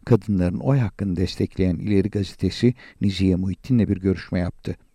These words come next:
Muhittin, "Aramızda hiçbirimiz vekil veya sefir olmayı düşünmüyoruz. Fakat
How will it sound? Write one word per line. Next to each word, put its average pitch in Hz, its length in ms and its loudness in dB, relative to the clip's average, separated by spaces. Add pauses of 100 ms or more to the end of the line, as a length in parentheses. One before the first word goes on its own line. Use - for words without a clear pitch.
(220)
Muhittin, 101 500 -6 (240)
"Aramızda 107 440 2
hiçbirimiz 95 760 -6
vekil 98 380 0
veya 87 240 -2
sefir - 360 -4
olmayı 90 380 0
düşünmüyoruz. - 760 -4 (400)
Fakat - 340 0